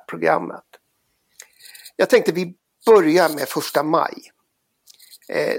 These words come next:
det blev ju ännu en gång ett firande utan demonstrationer, marschmusik och fanborgar. Eh, men tal blev det, och jag vet ju att ni har lyssnat. Stefan Löfven valde till exempel att framträda tillsammans med två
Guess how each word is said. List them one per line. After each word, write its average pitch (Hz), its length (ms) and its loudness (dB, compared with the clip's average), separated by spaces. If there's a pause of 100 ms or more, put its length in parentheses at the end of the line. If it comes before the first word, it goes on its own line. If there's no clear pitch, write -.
(160)
det 190 60 -8
blev 170 280 0
ju 202 80 2
ännu 185 280 0
en 196 100 2
gång 151 240 -2
ett 135 120 -4
firande 127 440 -4
utan 151 320 -2
demonstrationer, 160 840 -6
marschmusik 170 800 -8
och 143 80 -8
fanborgar. - 840 -4 (680)
Eh, - 160 -4
men 196 220 0
tal 269 340 -2
blev - 320 -8
det, - 160 -4 (300)
och 175 120 -6
jag 180 80 0
vet 185 240 -4
ju - 80 0
att - 80 -6
ni 165 60 -10
har 147 100 -2
lyssnat. - 480 -10 (420)
Stefan 180 420 -4
Löfven 190 520 -4
valde 165 300 -4
till - 100 -16
exempel 120 400 -10
att - 120 -10
framträda 156 680 -4
tillsammans - 500 -8
med - 140 -12
två - 220 -12